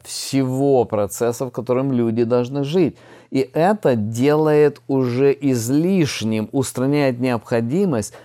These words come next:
в индивидуальном явлении Бога каждому человеку.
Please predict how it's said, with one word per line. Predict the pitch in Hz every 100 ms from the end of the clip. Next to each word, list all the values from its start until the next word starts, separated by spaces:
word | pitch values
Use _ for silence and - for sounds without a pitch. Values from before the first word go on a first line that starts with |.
| - -
в | 123
индивидуальном | 143 123 139 135 131 151 180 196 151 127
явлении | 123 127 123 123 127 123 117 117 110
Бога | 104 113 107 98 95
каждому | 110 98 87 90
человеку. | 85 101 110 151 180 -